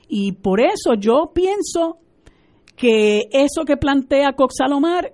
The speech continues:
es una quimera, eso no va a ocurrir. Él tiene toda la razón en que eso,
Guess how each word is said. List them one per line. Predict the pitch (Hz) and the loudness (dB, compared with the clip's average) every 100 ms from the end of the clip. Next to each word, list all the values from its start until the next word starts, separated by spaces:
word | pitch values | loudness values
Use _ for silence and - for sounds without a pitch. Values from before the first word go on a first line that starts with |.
| _ | _
es | 220 214 | -2 0
una | 233 240 | 0 -2
quimera, | 254 269 330 339 269 247 | -2 0 2 0 0 -2
eso | - - | -4 -4
no | 190 196 | -2 -2
va | |
a | 220 | -2
ocurrir. | 214 247 302 339 - | -2 -2 -2 -4 -4
Él | 190 185 | -6 -4
tiene | 220 226 | -6 -4
toda | 208 180 185 | -2 0 0
la | |
razón | 196 220 220 285 359 - | -2 -6 -4 -4 -4 -8
en | 214 185 | -8 -8
que | - - 175 - | -8 -8 -8 -2
eso, | 202 202 233 | -2 -2 -4